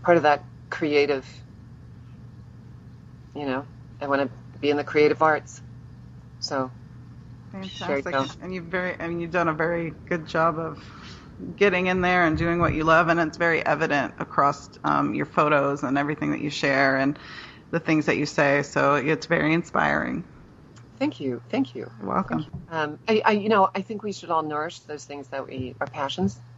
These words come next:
Speaker 1: things that we love.
Speaker 2: Absolutely.
Speaker 1: Um, I mean, look at what you do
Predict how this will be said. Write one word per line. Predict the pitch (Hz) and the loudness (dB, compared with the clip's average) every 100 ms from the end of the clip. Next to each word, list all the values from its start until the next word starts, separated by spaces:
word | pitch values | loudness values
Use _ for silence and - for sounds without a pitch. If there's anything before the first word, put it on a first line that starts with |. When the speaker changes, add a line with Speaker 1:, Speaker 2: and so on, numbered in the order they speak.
| - | -12
Speaker 1:
things | 156 151 | -6 -4
that | 147 - | -2 -2
we | |
love. | 131 139 175 - - | 0 0 -2 -10 -18
Speaker 2:
Absolutely. | - - - - | -18 -16 -10 0
Speaker 1:
Um, | 147 143 143 139 - - - - - - - - - - - - - | 4 4 2 -2 -10 -20 -20 -20 -20 -16 -16 -16 -20 -20 -20 -10 4
I | 226 | 8
mean, | 220 214 | 8 4
look | 233 247 | 0 2
at | |
what | 180 185 | 0 0
you | 180 | 0
do | 208 151 113 | 0 -2 -6